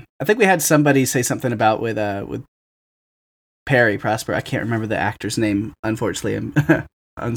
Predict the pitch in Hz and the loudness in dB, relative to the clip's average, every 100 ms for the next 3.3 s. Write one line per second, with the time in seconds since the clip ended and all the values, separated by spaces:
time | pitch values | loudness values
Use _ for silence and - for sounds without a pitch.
0 | - 127 127 107 120 - 196 151 127 _ | -4 -4 -4 -6 -6 -2 0 2 -2 _
1 | _ _ _ _ - 147 151 180 156 - | _ _ _ _ 0 2 2 2 0 2
2 | 151 131 131 143 151 143 135 139 131 139 | 0 2 0 4 4 4 4 2 2 0
3 | 139 175 160 | 2 2 2